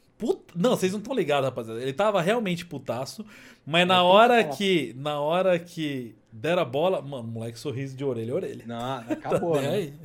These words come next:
Speaker 2: Acabou. Ah, boa, boa, boas histórias dos eventos, né? Que, que dois mil e vinte e um, é, acabe tudo essa porcaria aí pra que a gente
Speaker 1: É.
Speaker 2: possa tá todo mundo junto de
Speaker 1: E,
Speaker 2: novo aí,
Speaker 1: e
Speaker 2: cara.
Speaker 1: a gente começou a falar de eventos porque, de verdade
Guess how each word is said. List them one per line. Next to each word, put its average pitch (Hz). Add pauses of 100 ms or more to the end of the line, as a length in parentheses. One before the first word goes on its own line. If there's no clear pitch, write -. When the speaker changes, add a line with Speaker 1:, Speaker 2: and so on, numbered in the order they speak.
Speaker 2:
Acabou. 123 (1080)
Ah, 120 (280)
boa, 135
boa, 139
boas 143
histórias 135
dos 131
eventos, 165
né? 147
Que, 127
que 135
dois 139
mil 156
e 165
vinte 147
e 139
um, 147 (160)
é, 120
acabe 131
tudo 131
essa 127
porcaria 127
aí 127
pra 127
que 123
a 127
gente 123
Speaker 1:
É. -
Speaker 2:
possa 120 (640)
tá 123
todo 127
mundo 123
junto 113
de 113
Speaker 1:
E, 277
Speaker 2:
novo 208
aí, 240
Speaker 1:
e 151
Speaker 2:
cara. 139
Speaker 1:
a 147
gente 165
começou 180
a -
falar 175
de 151
eventos 170
porque, 180
de 143
verdade 190